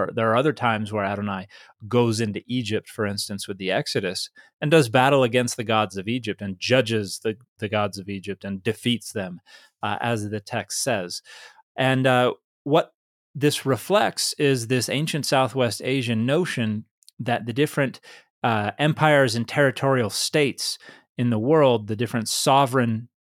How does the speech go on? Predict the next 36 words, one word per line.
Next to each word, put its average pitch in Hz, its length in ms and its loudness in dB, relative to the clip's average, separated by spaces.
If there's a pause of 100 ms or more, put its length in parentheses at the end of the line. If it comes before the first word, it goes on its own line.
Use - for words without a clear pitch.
(560)
entities 135 760 -2
had 180 220 2
their 156 140 6
own 156 160 4
patron 143 460 0
deities. 110 600 -2 (320)
And 117 540 0
these 127 400 0
were 117 680 4 (200)
deities 127 520 0
that 110 340 -2
had 110 560 -4 (100)
sovereignty 135 580 2
in 151 280 0
their 151 180 4
land 135 320 0
and 117 220 0
over 127 260 2
the 113 120 -2
people 123 420 -4
who 120 140 -4
occupied 104 600 -2
that 95 220 -4
land. 87 380 -8 (800)
And 131 200 2
we 131 100 2
see 202 280 0
this 175 320 4
idea 131 580 2
reflected 113 840 -2
probably 170 420 0
most 139 280 0
clearly 127 460 0
in 107 120 -2
Deuteronomy 113 640 0
thirty-two, 110 840 -4